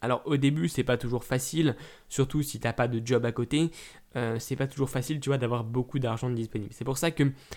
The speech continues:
bâtir une grosse trésorerie, ça va prendre du temps. Mais une fois que t'as ta trésorerie qui se développe, une fois que t'as une trésorerie importante, c'est ultra, ultra important. Parce que tu verras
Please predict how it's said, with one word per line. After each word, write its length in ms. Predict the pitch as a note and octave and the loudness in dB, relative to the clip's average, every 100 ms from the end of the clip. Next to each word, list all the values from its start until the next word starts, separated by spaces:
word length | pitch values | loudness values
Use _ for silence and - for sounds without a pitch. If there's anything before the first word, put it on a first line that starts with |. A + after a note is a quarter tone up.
| - - | -14 -4
bâtir 500 | A#2 D3+ - E3 D#3 - | 4 4 2 0 0 0
une 240 | C3 B2 | -6 -2
grosse 260 | B2 C#3 C#3+ | 0 0 0
trésorerie, 440 | - B2+ B2 E3 | 0 0 2 2
ça 140 | C#3 | 0
va 100 | A2+ | -2
prendre 260 | A#2 - C3+ | 0 2 0
du 160 | A#2 A#2+ | 0 -4
temps. 220 | - - - - - - | -6 -8 -12 -18 -16 0
Mais 180 | C#3 C#3+ | 0 2
une 140 | G3 F#3+ | 0 2
fois 160 | G#3 | 0
que 60 | F#3+ | -2
t'as 80 | C#3 | -4
ta 120 | B2+ | -4
trésorerie 480 | - C#3+ B2 A#2+ C3 | -2 -2 0 0 -2
qui 200 | - A2+ | -4 -6
se 60 | |
développe, 400 | G#2+ B2+ E3 E3 | -2 2 4 4
une 140 | C#3+ B2+ | 0 -4
fois 100 | C3+ | -4
que 60 | |
t'as 100 | B2 | -4
une 80 | A2+ | -4
trésorerie 460 | - B2 A2+ B2 - - | -4 -4 -2 -4 -6 -6
importante, 520 | A#2+ - F3+ F#3 - - - - | -4 -4 -2 -4 -6 -20 -20 -10
c'est 400 | - - D#3+ - _ _ _ _ | -6 -2 -2 -4 _ _ _ _
ultra, 540 | A3 G#3 D#3+ - C#3+ C#3+ - - | -2 -2 0 -4 -4 -6 -12 -6
ultra 500 | E3 C3+ - C#3+ - | -4 -2 -2 -2 -4
important. 460 | D3+ - - - B2 - - - | -10 -6 -6 -6 -8 -10 -18 -6
Parce 200 | - C#3 | -2 0
que 80 | - | -2
tu 180 | F3+ - | -6 -2
verras 380 | A#2 G2+ C#3 | 0 0 -2